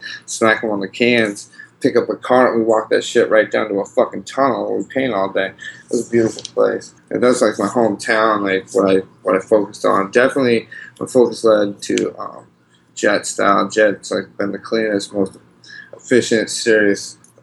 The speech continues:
hope to emulate. And from ninety-eight, you know, I moved up and down the coast a little bit, visited cities, and did a lot of traveling between ninety-two and ninety-eight, Greyhound trips.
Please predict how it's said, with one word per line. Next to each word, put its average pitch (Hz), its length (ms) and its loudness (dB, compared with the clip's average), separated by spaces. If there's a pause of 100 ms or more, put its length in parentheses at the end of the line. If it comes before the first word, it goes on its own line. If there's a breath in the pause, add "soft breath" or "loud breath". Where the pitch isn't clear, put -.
hope 117 280 2
to - 220 -4
emulate. 98 500 2
And 98 120 -12
from 120 480 2
ninety-eight, 135 1080 2
you 131 120 -4
know, 127 80 4
I 131 120 2
moved 135 240 2
up 123 160 2
and 117 120 -4
down 123 200 2
the 113 80 -4
coast 139 460 0
a - 20 2
little 135 240 4
bit, 135 420 4 (220)
visited 120 480 0
cities, 123 640 4
and 107 100 -6 (160)
did 123 140 2
a - 20 2
lot 113 200 4
of 101 100 -4
traveling 110 500 0
between 107 360 -2
ninety-two 104 480 0
and 78 120 0
ninety-eight, 101 540 2 (500)
Greyhound 98 460 2
trips. 101 320 0